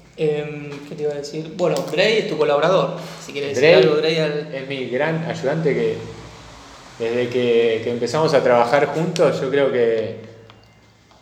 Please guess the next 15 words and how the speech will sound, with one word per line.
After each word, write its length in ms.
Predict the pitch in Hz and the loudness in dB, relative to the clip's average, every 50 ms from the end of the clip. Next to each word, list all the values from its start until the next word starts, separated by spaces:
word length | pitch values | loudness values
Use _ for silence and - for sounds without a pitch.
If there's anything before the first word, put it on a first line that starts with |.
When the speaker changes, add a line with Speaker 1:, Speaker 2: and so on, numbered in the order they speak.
| _ _ _ _ | _ _ _ _
Speaker 2:
adquirimos 680 | - 110 117 120 127 127 123 143 160 170 175 156 - - - - | -4 -2 -2 0 0 2 2 2 4 4 4 4 4 2 0 -2
como 560 | 131 123 120 120 120 117 117 113 113 107 107 107 110 - - | -2 0 0 0 0 2 2 2 2 2 0 0 -2 -4 -4
tanto 500 | - 143 143 - - 147 127 123 120 117 120 | -4 -4 -2 2 4 4 6 6 4 4 2
calidad 480 | 117 113 117 117 127 143 160 175 180 | 0 0 2 4 4 6 6 6 4
como 220 | - 127 120 117 117 | 4 2 0 -2 0
rapidez. 920 | 117 120 117 - 117 117 123 139 156 175 190 196 202 202 - - - - - - - - - - - - - - - - - - - - - - - | 0 0 0 0 0 4 6 6 6 6 4 2 -2 -4 -8 -10 -14 -16 -18 -20 -20 -20 -20 -20 -20 -20 -20 -20 -20 -20 -20 -20 -20 -20 -20 -8 -6
O 100 | 117 113 | -6 0
sea, 300 | - 151 139 131 123 127 | 2 4 6 6 6 6
es 220 | 139 139 - - | 4 4 2 -2
una, 560 | 151 139 131 123 117 110 107 104 101 101 104 107 110 - - - - - - - - - - - - - - - - - - - - - - - - - - 104 | -6 -6 -4 -4 -4 -6 -6 -8 -8 -10 -12 -14 -16 -20 -20 -20 -20 -20 -20 -20 -20 -20 -20 -20 -20 -20 -20 -20 -20 -20 -20 -20 -20 -18 -18 -16 -14 -14 -10 -6
nada, 340 | 117 120 117 101 95 92 - | -4 -2 -2 -2 -4 -6 -4
trabajamos 480 | - 110 110 110 - 165 160 160 139 - | -2 -2 0 0 2 2 2 2 2 0
juntos. 360 | - 147 151 139 123 - - - - - | 0 0 -2 -2 -2 -6 -10 -10 -8 -4
Yo 140 | 123 120 117 | -2 -2 -2
ya, 300 | - - 123 113 110 | -2 -4 -4 -4 -4